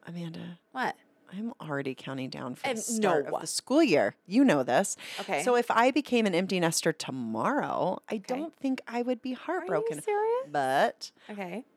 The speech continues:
Speaker 1: I also love tweens and teens so
Speaker 2: I
Speaker 1: very
Speaker 2: know.
Speaker 1: much and find them so enjoyable to have around. So I will probably be devastated when I become an empty nester.
Speaker 2: Okay, yeah.
Speaker 1: What about you? What do you
Speaker 2: Uh,
Speaker 1: think?
Speaker 2: no, I think I'm in the exact same boat.
Speaker 1: Yeah?
Speaker 2: I do.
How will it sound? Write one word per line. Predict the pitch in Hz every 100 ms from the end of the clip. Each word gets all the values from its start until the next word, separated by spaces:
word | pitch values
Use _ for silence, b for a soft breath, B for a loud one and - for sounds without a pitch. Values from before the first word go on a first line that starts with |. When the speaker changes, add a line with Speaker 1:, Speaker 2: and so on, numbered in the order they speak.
| -
Speaker 1:
I | 202
also | 208 240 -
love | 269 170 143 156
tweens | - 143 135 127
and | 127
teens | - 131 127 135 - _
so | - - - 143
Speaker 2:
I | 127
Speaker 1:
very | 226
Speaker 2:
know. | 180
Speaker 1:
much | 147 147 202 - - B B B
and | 190 185
find | 185 185
them | 196 196
so | - - 214
enjoyable | 233 214 160 147 170
to | 175
have | 170 165
around. | 160 143 123 180 202
So | -
I | 226
will | 277 349
probably | - 208 196 196
be | 190
devastated | 185 147 131 - - 143 143
when | - 165
I | 156
become | 156 - - 139
an | 147
empty | 180 180 -
nester. | 80 - - 180
Speaker 2:
Okay, | - 160
yeah. | 139
Speaker 1:
What | 214
about | 240 285
you? | 311 175 139 _ _
What | 202
do | 240
you | 240
Speaker 2:
Uh, |
Speaker 1:
think? | 466
Speaker 2:
no, | 508
I | 539
think | 508 480
I'm |
in | 453
the | 440
exact | 381 320 320
same | 330
boat. | 247 233 -
Speaker 1:
Yeah? | 190
Speaker 2:
I | 214 311
do. | 214